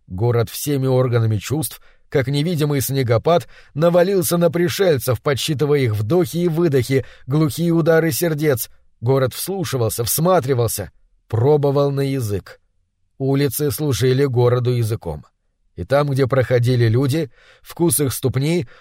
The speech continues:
улавливался сквозь поры в камнях, а затем проверялся на лакмусовом индикаторе.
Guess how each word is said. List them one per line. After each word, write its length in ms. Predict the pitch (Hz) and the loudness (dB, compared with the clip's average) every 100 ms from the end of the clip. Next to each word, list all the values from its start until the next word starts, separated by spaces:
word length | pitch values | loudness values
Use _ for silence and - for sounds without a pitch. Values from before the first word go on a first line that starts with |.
| - | -8
улавливался 760 | 123 151 185 175 175 170 - 156 | 0 4 6 6 4 4 4 0
сквозь 360 | - 165 147 | 0 0 -2
поры 360 | - 165 170 165 | -2 0 2 2
в 120 | - | 0
камнях, 520 | 175 170 127 127 120 - _ | 2 2 2 0 -2 -6 _
а 120 | - 110 | -6 -2
затем 400 | 127 123 165 127 | 0 0 -2 0
проверялся 640 | 139 135 151 160 127 151 | 0 2 4 4 2 0
на 140 | 147 151 | 2 2
лакмусовом 720 | 156 143 151 143 143 147 147 | 2 2 0 0 0 0 -2
индикаторе. 640 | 135 139 131 104 82 73 | -4 -4 -4 -4 -6 -16